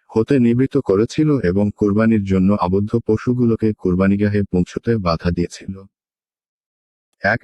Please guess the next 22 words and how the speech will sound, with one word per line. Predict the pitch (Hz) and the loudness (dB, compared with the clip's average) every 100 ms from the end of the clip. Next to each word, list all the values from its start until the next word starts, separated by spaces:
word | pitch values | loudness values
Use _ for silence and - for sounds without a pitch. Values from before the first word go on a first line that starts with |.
| - 117 | -6 0
যদি | 110 120 135 | 0 2 2
এমন | 143 147 | 2 0
কতকগুলো | - 117 123 123 123 127 | 0 0 0 0 2 2
বিশ্বাসী | 110 98 - - 127 127 | 0 -2 -4 -4 -4 0
নর | 107 92 95 | 0 2 0
ও | 135 127 | 0 0
নারী | 101 98 101 | 0 2 2
না | 92 | 2
থাকত, | 85 - - 143 180 _ _ _ - | 0 -6 -4 -4 -4 _ _ _ -2
যাদেরকে | 104 113 131 - 147 | 0 2 0 0 -2
তোমরা | 135 127 127 | 2 2 2
জানো | 110 87 92 | 2 2 2
না। | 82 82 90 | 0 -4 -6
দুই, | 90 117 - _ | -2 -2 -2 _
অর্থাৎ | 107 110 - 123 - | -2 -2 -2 -4 0
তাদেরকে | 107 110 - 139 | 0 0 -2 -4
তোমরা | - 117 117 131 | 0 0 0 0
পদদলিত | 101 90 87 87 82 | -2 0 0 0 -2
করতে। | - - - - - _ _ _ _ _ _ _ _ _ _ _ | -6 -10 -18 -18 -18 _ _ _ _ _ _ _ _ _ _ _
ফলে | - 120 135 156 | -4 0 2 0
তাদের | 120 104 110 123 | 0 0 0 -2
কারণে | 101 98 120 | -2 0 2